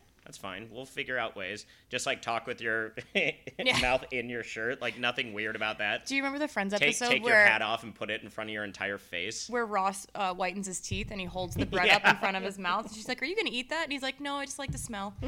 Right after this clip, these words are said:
Speaker 1: <laughs>
Speaker 2: That'll be us. <laughs> Take people's shit off their plates.
Speaker 1: Yeah.
Speaker 2: Hold it up. Talk about 'em, put it back.
Speaker 1: Yeah.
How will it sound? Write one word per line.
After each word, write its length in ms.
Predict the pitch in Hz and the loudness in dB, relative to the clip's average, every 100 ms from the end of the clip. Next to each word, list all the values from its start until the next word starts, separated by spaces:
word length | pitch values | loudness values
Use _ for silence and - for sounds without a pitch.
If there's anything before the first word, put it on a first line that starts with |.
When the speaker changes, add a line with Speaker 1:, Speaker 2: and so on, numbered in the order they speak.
| - 240 | -4 -4
Speaker 1:
<laughs> 360 | - 220 226 220 | -6 -8 -8 0
Speaker 2:
That'll 200 | 220 208 | 2 2
be 120 | 190 | 0
us. 260 | 165 - 226 233 | -2 -4 -6 -6
<laughs> 160 | 277 | -4
Take 220 | 269 262 - | 0 0 2
people's 400 | 285 262 254 - | 0 0 -4 -8
shit 300 | - - 240 | -6 0 2
off 200 | 202 202 | 4 2
their 100 | 220 | 0
plates. 460 | 208 220 180 180 196 | -2 0 0 0 -4
Speaker 1:
Yeah. 320 | 247 233 139 | 2 4 4
Speaker 2:
Hold 280 | - 233 220 | 2 0 2
it 60 | |
up. 340 | 226 202 202 - | 2 2 0 -8
Talk 260 | 247 240 | -2 -2
about 220 | 226 185 175 | 0 -2 -2
'em, 200 | 180 180 | -4 -8
put 120 | 185 | -6
it 80 | 165 | -6
back. 220 | - - - | -8 -10 -6
Speaker 1:
Yeah. 300 | 254 123 | -2 -2